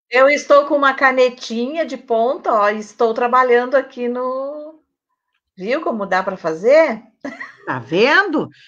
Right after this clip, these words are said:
Speaker 2: Mas tu
Speaker 1: Ó.
Speaker 2: não estraga a surpresa. O Cid Moreira está chegando.
Speaker 1: <laughs>
Speaker 2: Não estraga a surpresa, prof.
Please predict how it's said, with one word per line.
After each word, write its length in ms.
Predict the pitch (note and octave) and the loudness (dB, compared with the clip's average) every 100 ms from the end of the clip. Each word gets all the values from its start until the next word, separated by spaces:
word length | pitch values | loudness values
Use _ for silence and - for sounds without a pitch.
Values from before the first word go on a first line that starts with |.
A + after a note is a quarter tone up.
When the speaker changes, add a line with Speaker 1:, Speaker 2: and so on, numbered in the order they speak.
| _ | _
Speaker 2:
Mas 280 | - A3 A#3 | -2 0 0
tu 120 | - | 0
Speaker 1:
Ó. 40 | D4 | 0
Speaker 2:
não 320 | C4+ C4+ F4 | 2 2 2
estraga 640 | F4 - C#4 C4 C#4+ D4 | 0 -2 2 2 2 0
a 20 | |
surpresa. 920 | C#4+ - D#4+ - C4 C#4 C#4 F3 D3 G#2+ _ _ _ | -2 -2 -4 -2 -4 0 -2 -2 -8 -12 _ _ _
O 100 | F#3+ | -6
Cid 500 | F3+ - G3+ F3+ F3+ | -6 -4 -2 0 -2
Moreira 600 | F3+ F#3 F#3 F#3 F#3 F#3+ F3+ | -2 -2 0 2 2 4 2
está 360 | F3+ - G3+ | -2 -4 -6
chegando. 1080 | - - F3+ E3+ F3+ F#3 F3 D#3+ C3+ B2 A2 _ _ _ _ - _ | -4 -6 -6 -2 -2 -2 -4 -10 -14 -14 -16 _ _ _ _ -20 _
Speaker 1:
<laughs> 920 | A3+ - _ - D4+ - B3 - - | -14 -14 _ -6 -6 -6 -10 -10 -8
Speaker 2:
Não 200 | G#3 A#3+ | -4 -4
estraga 560 | B3 - C#4 C4 B3 C4 | -6 -4 2 2 2 -2
a 20 | |
surpresa, 760 | C4 C#4 B3 C4+ D4 C#4 C#4+ B3 | 0 -4 -2 2 4 4 2 0
prof. 760 | B3+ C4+ B3+ A#3 B3+ A#3+ D#3+ | 4 6 4 2 -2 0 -2